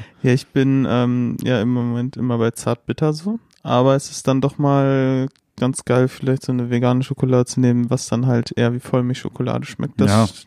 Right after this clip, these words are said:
Speaker 1: halt eine
Speaker 2: absolut.
Speaker 1: nette Abwechslung.
Speaker 2: Ich meine, gut, es gibt ja diverse Schokoladenalternativen, wenn man Veganer ist, aber
Speaker 1: Ja, halt
Speaker 2: ähm,
Speaker 1: Zartbitterschokolade, die finde
Speaker 2: genau,
Speaker 1: ich halt auch
Speaker 2: richtig.
Speaker 1: mega lecker. So.
Speaker 2: Ja.
Speaker 1: Gerade wenn du dann diese hast, irgendwie so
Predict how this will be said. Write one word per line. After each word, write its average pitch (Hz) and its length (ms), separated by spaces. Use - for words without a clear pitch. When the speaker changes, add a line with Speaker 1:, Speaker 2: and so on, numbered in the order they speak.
Speaker 1:
halt - 20
eine 123 100
Speaker 2:
absolut. 120 240
Speaker 1:
nette 104 180
Abwechslung. - 520
Speaker 2:
Ich 123 100
meine, 143 160
gut, 160 160
es 117 140
gibt 151 160
ja 156 100
diverse 117 580
Schokoladenalternativen, 151 1200
wenn 147 100
man 147 160
Veganer 143 460
ist, - 260
aber 110 300
Speaker 1:
Ja, 120 60
halt 135 280
Speaker 2:
ähm, 117 140
Speaker 1:
Zartbitterschokolade, 113 1000
die 127 80
finde 131 160
Speaker 2:
genau, 120 80
Speaker 1:
ich 156 60
halt 135 120
auch 127 60
Speaker 2:
richtig. 127 160
Speaker 1:
mega 127 160
lecker. 120 340
So. 107 80
Speaker 2:
Ja. 104 100
Speaker 1:
Gerade 123 320
wenn 127 140
du 123 80
dann 123 160
diese 127 240
hast, 123 240
irgendwie 123 240
so 110 360